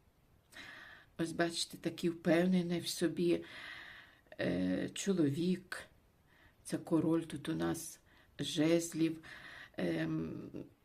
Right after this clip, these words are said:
для жінки, е, для чоловіка перевертайте на свій лад.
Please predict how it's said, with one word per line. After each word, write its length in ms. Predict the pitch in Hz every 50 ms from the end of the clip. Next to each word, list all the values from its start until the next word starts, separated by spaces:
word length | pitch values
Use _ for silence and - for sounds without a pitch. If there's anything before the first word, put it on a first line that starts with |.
| _ _ _ _ _ _
для 240 | - 196 - 277 285
жінки, 560 | 277 285 320 330 311 285 - 202 185 - - -
е, 300 | 190 185 180 185 185 180
для 580 | - 170 170 185 185 185 180 180 180 180 185 185
чоловіка 600 | 185 - - 202 202 208 220 285 320 320 - 180
перевертайте 800 | 180 - - 233 226 185 175 165 165 - - 117 - - - 160
на 140 | 147 147 151
свій 460 | - - - - 185 214 220 208 196
лад. 440 | 180 170 175 170 170 170 165 - -